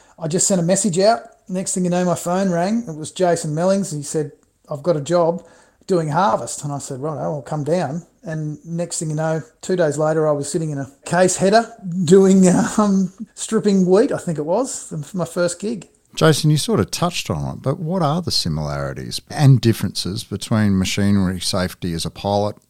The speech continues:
Speaker 2: and also agricultural machinery?
Speaker 1: I think they're really similar in the, in the fact that you have got a piece of machinery underneath you that, if used wrong, can bite you. And so in the cockpit, we have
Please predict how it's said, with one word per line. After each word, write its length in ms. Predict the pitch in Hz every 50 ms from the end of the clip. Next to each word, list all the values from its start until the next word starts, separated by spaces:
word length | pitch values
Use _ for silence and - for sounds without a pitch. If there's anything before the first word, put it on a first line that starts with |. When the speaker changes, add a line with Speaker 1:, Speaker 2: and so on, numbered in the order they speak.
| _ _ -
Speaker 2:
and 320 | 101 98 98 98 98 101
also 340 | 104 101 - - 110 101 98 - _ _ -
agricultural 640 | 113 117 120 131 - - - - - - - - -
machinery? 440 | - - - - - - - - _ _ _ _ _ -
Speaker 1:
I 40 |
think 200 | 233 - 320 359
they're 100 | 403 330
really 280 | 254 208 220 214 196 190
similar 300 | - - 208 202 190 185
in 100 | 175 170
the, 140 | 170 170 -
in 100 | 185 175
the 60 | 175
fact 280 | - - 190 175 - -
that 160 | - 160 -
you 160 | 247 196 208
have 340 | 196 151 196 254 277 269 -
got 240 | - 262 220 202 -
a 120 | 190 190
piece 340 | 185 - - 185 170 151 -
of 60 | 170
machinery 480 | 160 151 - - 185 175 170 170 151 147
underneath 500 | 151 151 139 135 135 143 165 165 - -
you 200 | 117 104 117 156 - _ _ _ _ _ _ _
that, 400 | - 175 165 160 - - _ _ _ _ _
if 220 | 247 220 - -
used 380 | 190 202 202 190 180 160 117 147
wrong, 500 | 147 160 170 170 147 123 123 147 165 - _ _ _ _
can 300 | - 180 190 190 175 151
bite 300 | 123 143 143 165 160 -
you. 180 | 139 127 117 - -
And 300 | 156 156 160 160 156 -
so 380 | - 170 160 160 160 160 151 - _ _ 190
in 100 | 202 185
the 60 | 175
cockpit, 480 | 165 - 190 214 208 - - 202 185 -
we 140 | 185 175 160
have 420 | 147 156 156 156 143 143 - -